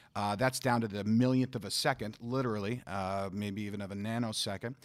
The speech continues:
But i-, at any second, uh, in time, you have what's called the national best bid or best offer,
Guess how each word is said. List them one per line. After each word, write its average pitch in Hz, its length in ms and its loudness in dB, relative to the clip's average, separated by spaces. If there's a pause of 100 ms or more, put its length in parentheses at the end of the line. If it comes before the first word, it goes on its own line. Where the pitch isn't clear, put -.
(440)
But 131 260 6 (100)
i-, 156 60 -2 (100)
at 147 140 4
any 170 220 4
second, 151 400 4 (240)
uh, 123 320 0
in 120 180 2
time, 117 560 -2 (460)
you 143 200 2
have 131 420 6
what's 120 200 -2
called 113 240 0
the 113 80 2
national 117 520 4
best 107 640 -2
bid 117 320 2
or 117 180 0
best 110 460 -2
offer, 113 480 2